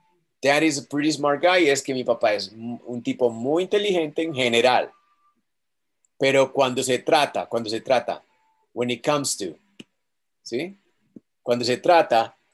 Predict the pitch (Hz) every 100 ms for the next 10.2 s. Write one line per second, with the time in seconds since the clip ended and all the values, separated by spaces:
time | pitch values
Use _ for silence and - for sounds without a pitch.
0 | - 123 131 120 165 165 156 180 220 311
1 | - _ _ _ _ _ _ 120 135 139
2 | 156 156 190 196 208 202 - - _ _
3 | _ _ - 131 127 147 151 143 156 143
4 | _ _ _ _ _ _ _ _ _ _
5 | 120 120 120 113 - 143 101 92 - _
6 | _ _ _ _ _ _ - 113 120 82
7 | - _ _ _ _ _ _ 110 117 135
8 | 147 127 95 92 - 92 - 85 - _
9 | _ _ _ _ 113 - 110 - 151 117
10 | 92 73